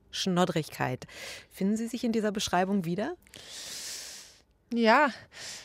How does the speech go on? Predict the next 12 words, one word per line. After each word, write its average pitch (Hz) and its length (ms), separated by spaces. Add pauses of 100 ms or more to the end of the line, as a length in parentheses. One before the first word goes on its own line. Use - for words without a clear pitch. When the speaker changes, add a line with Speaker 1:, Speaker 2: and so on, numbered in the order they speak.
(160)
Speaker 2:
ja, 233 160
das 220 100
ist 233 140
immer 277 180
so 240 100
dieses, 226 320
das - 280 (400)
mit 202 180
dieser 202 160
Natürlichkeit 202 840
und 180 220
ach, 202 200